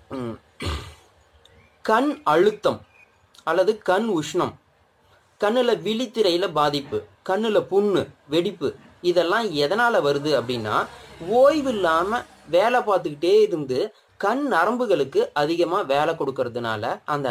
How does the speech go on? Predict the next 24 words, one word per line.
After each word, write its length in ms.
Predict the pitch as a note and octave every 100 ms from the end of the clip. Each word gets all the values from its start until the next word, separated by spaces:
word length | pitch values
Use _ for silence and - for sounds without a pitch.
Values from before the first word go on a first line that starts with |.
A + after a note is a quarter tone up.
| B2
கண் 160 | D#3+ A3+ A3
நரம்பு 320 | C#3+ E3+ G#3+ F3+
வந்து 200 | B2+ B2 C3 _ B2
பாதிக்குது. 400 | B2+ A#2+ G#2 - _ _ _ _ _ _ -
ஓகேங்களா? 360 | C3+ C3 A2+ A2+ - _ _ _ - G3
இதுக்கு 220 | G#3 F#3 E3+
பாத்தீங்கன்னா 380 | G3 G#3 C3+ C3+ G#3+ - _ -
twenty 400 | G3+ A#3 A#3 C#4 C4+ A3
is 120 | G#3 -
to 60 | A#3 G3
twenty 340 | F#3+ F#3+ A3 G3+
is 80 | E3+ -
to 60 | A3+
twenty 380 | C#3 A#2+ A2+ A#2+ A2 - _ _ - D3+
அப்படின்ட்டு 420 | C#3+ C3+ D#3 B3+ C#4 - G3+
ஒரு 100 | G#3
லாஜிக் 300 | E3+ C#3+ C3+ A#2
வச்சிருக்கோம். 360 | - - - _ _ _ _ - E3+
இது 100 | D#3+ C#3+
எப்படின்னா, 400 | F#3+ G#3+ C3 A#2 F3+ - _ _ _ - D3
நம்ம 260 | D#3 A#2+ C3+ G#3 - - D3+
கம்ப்யூட்டரோ 580 | G3+ A3 B3 A#3 G3+ A#3+ -
அல்லது 220 | D3+ D3 C3+
மொபைலோ 420 | C3 D#3 E3+ D#3+